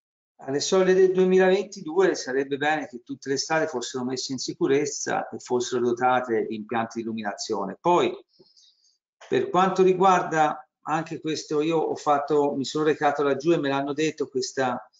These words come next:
questi attraversamenti, mh, per recarsi alle abitazioni, no?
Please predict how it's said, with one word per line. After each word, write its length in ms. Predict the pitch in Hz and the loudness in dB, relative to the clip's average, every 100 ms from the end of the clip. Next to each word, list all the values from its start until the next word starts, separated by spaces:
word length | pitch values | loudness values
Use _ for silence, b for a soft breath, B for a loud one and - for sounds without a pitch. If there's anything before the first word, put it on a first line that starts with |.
| b b _ | b b _
questi 240 | 135 127 | -2 0
attraversamenti, 1200 | 143 139 139 143 139 135 143 151 143 143 139 139 - | 0 0 2 2 2 -2 -2 -2 -4 -2 0 0 -6
mh, 460 | 139 131 127 127 120 | -6 -4 -4 -6 -4
per 140 | - 120 | -2 0
recarsi 540 | 120 139 135 - 131 | 0 0 0 0 2
alle 160 | 123 123 | 4 2
abitazioni, 840 | 123 131 120 - 123 110 101 101 | 0 0 -2 0 0 0 -6 -10
no? 420 | 113 139 135 - | -4 -2 -4 -14